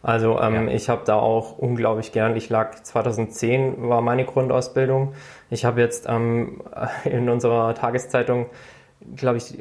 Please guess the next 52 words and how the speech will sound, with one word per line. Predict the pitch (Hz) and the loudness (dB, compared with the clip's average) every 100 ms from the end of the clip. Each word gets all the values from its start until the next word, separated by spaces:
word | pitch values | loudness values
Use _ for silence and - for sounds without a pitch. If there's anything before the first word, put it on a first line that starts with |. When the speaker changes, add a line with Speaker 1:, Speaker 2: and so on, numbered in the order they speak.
| 117 | -12
Speaker 1:
vor | - 131 | -2 -2
ein | 123 | 0
paar | 127 127 | -2 0
Tagen | 143 143 | 0 0
gelesen, | 131 127 127 | 0 0 0
es | 120 | 0
war | 123 | 0
so | 120 | 0
ein | 120 | 0
Jahrhundertwinter. | 110 117 131 120 101 101 98 92 - _ | 0 0 0 0 0 -4 -4 -8 -10 _
Speaker 2:
Mhm. | 95 95 98 104 - _ - | -6 -4 -4 -6 -14 _ -2
Speaker 1:
Ähm, | 123 123 123 127 127 | 0 2 2 -2 -4
lag | 123 123 123 | 0 0 2
ich | 120 | -2
drei | - 120 123 | 0 0 0
Wo-, | - | -4
äh, | 131 127 - 123 | -6 -6 -8 -2
lag | 120 120 | 0 0
ich | 120 | -2
eine | 123 | 2
Woche | 135 139 | 2 2
lang | 120 123 123 | 2 0 0
in | 123 | -2
einem, | 120 120 | -2 -2
im | 123 113 | -4 0
bayerischen | 127 139 135 127 | 2 2 0 0
Wald | 110 120 120 | 2 2 0
bei | 117 110 | 0 0
dreißig | 123 120 120 120 | 0 0 -2 -4
Zentimeter | 127 120 120 117 117 | -4 -2 0 0 -2
Schnee | - 117 123 127 | -2 -4 -2 -2
und, | 123 117 117 | -2 -4 -4
äh, | 120 123 123 - - - - - - | -6 -6 -8 -10 -20 -20 -20 -16 -10
lag | 117 117 | -2 -2
ich | 117 - | -2 0
da | 123 | 2
in | 127 123 | 2 0
einem, | 113 117 | 0 -2
in | 113 113 107 | -4 -4 0
der | 117 | 0
Dackelgarage, | 123 139 113 107 107 113 127 127 | 2 0 0 2 2 2 0 0
Speaker 2:
Mhm. | |
Speaker 1:
also | 120 117 | -2 0
im | - 123 | 0 0
Einmannzelt | 123 135 139 151 143 139 143 139 | 0 0 0 0 0 0 2 2
Speaker 2:
Ja. | 104 | 2
Ja, | 113 | -2
ja, | 110 110 107 | -2 -4 0
ja. | |
Speaker 1:
oder | 120 117 | 2 2
Zweimannzelt | 135 135 143 143 131 120 127 - | 2 2 2 2 2 2 0 0
und | 127 120 | -2 -2